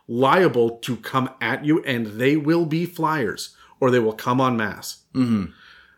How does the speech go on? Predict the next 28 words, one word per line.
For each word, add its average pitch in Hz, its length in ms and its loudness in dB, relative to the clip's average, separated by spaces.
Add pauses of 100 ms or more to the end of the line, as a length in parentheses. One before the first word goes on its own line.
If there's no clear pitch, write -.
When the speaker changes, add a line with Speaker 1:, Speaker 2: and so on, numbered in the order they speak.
(120)
Speaker 1:
Right? 110 320 -4
Giants 151 640 4
will 160 160 4
know 127 260 4
that 123 180 0
you're 120 240 2
there. 101 380 -6 (540)
One 135 280 2
of 202 80 4
the 196 60 0
things 165 220 0
that 139 80 4
Aarakocra 131 600 0
don't 135 320 2
get, 180 300 0
though, 180 260 4
as 139 100 2
far 131 200 4
as 117 80 -2
the 110 80 -8
flying, 151 480 0 (460)
they 120 140 0
don't 220 180 0
get 185 300 2
increased 135 680 0
senses 117 680 -4
at 104 140 -8
all. 87 280 -10